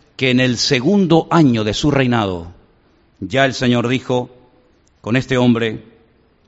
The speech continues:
no se puede trabajar". No hace falta mucho tiempo para descubrir una persona, ¿te das cuenta de eso? No hace falta mucho tiempo, y para Dios imagínate, ¿no?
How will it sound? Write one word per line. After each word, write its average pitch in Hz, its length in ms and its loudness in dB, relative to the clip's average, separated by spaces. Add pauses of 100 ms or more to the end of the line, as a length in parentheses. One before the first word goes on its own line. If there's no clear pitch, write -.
(340)
no 101 180 -6
se 101 140 -8
puede 90 240 -4
trabajar". - 500 -18 (1200)
No 131 140 2
hace 165 180 0
falta 151 340 -2
mucho 135 280 0
tiempo 117 360 2
para 95 160 -2
descubrir 98 440 -4
una 98 160 -2
persona, 98 440 -6
¿te 90 100 -10
das 107 120 -4
cuenta 120 260 -2
de 117 100 -2
eso? 143 220 -10 (2000)
No 123 80 -6
hace 151 160 -6
falta 170 280 -2
mucho 165 280 0
tiempo, 151 320 0
y 101 40 -4
para 98 200 -4
Dios 120 240 -4
imagínate, 104 520 -4
¿no? 110 200 -12